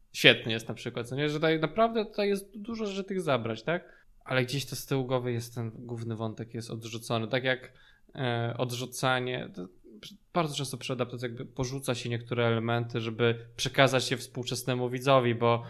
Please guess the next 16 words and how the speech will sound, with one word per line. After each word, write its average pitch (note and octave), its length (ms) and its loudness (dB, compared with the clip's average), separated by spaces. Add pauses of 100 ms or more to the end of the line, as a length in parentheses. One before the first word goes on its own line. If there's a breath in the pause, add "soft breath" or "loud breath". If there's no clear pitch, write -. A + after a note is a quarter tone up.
(320 loud breath)
gdyby A#2+ 280 0
teraz A#2+ 400 2
nagle, A#2 720 2
e, A2+ 60 -4 (1000 soft breath)
w - 60 -10
takim A#2+ 280 -2
filmie A#2 720 0 (440)
science A#2 360 0
fiction A#2 340 -2
przygodowym A2+ 840 0 (360 soft breath)
ktoś A#2+ 200 -2
usiadł A#2 420 -2
i B2+ 80 -4
zaczął A2+ 240 -2
ci A2+ 140 -8
tłumaczyć, A2+ 800 -6